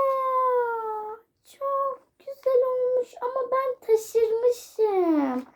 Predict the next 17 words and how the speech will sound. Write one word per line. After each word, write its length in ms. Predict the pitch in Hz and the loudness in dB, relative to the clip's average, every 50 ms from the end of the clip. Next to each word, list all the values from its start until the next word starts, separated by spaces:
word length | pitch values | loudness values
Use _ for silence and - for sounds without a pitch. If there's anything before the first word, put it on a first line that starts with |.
| _ _ _ _ _ _ _ _ _ - | _ _ _ _ _ _ _ _ _ -2
Ama 260 | 262 277 285 285 277 | 2 2 4 2 2
kalbim 540 | - 285 277 269 269 247 247 285 311 302 302 | 2 2 2 2 2 2 4 4 4 4 4
çok 240 | 277 254 - - | 0 -4 -6 -8
güzel 300 | - 220 214 220 208 208 | -12 -6 -4 -4 -2 -2
olmuş 340 | 208 208 208 208 220 220 220 - - _ | -6 -8 -8 -6 -8 -8 -8 -10 -14 _
gerçekten. 760 | 226 214 214 214 214 214 - 220 - _ - 269 285 302 302 - _ _ _ _ _ _ _ _ _ _ | -10 -10 -8 -10 -10 -12 -16 -18 -18 _ -8 -6 -6 -6 -8 -14 _ _ _ _ _ _ _ _ _ _
Şimdi 140 | - 247 247 | -6 -4 -2
bunu 220 | 247 240 247 233 226 | 0 0 0 0 0
buraya 260 | 226 233 226 220 - | 2 2 2 0 0
koyalım. 640 | - 254 233 226 214 214 214 220 269 285 285 - - - - - - - - - - - - - - 311 359 | -2 0 2 2 2 2 2 2 2 0 0 -4 -12 -20 -20 -20 -20 -20 -20 -20 -18 -18 -16 -4 2 4 6
Evet 220 | 359 339 - - | 6 6 4 4
arkadaşlar 840 | 302 262 262 262 - 247 262 262 269 262 - 311 294 294 302 320 | 2 2 2 2 2 4 4 4 4 4 6 6 8 8 8 6
sonuç 720 | 311 - - 302 294 302 311 320 311 - - - - - - - _ _ _ _ - | 4 2 2 4 6 6 4 4 2 0 -6 -10 -10 -12 -16 -20 _ _ _ _ -18
bu. 240 | 233 233 262 269 240 220 220 - _ _ - - - - _ _ _ _ _ _ _ _ _ _ _ _ _ - - - _ _ _ _ _ _ _ _ _ _ _ - - _ _ _ _ | -4 0 2 4 4 2 0 -4 _ _ -20 -18 -18 -20 _ _ _ _ _ _ _ _ _ _ _ _ _ -20 -20 -20 _ _ _ _ _ _ _ _ _ _ _ -20 -20 _ _ _ _
Bence 360 | 233 220 220 214 214 208 247 247 | -6 -4 -4 -4 -6 -6 -8 -8
güzel 400 | 247 254 247 269 269 262 240 226 | -8 -6 -6 -6 -6 -6 -6 -8
oldu. 280 | 226 233 - - 262 | -10 -12 -16 -20 -20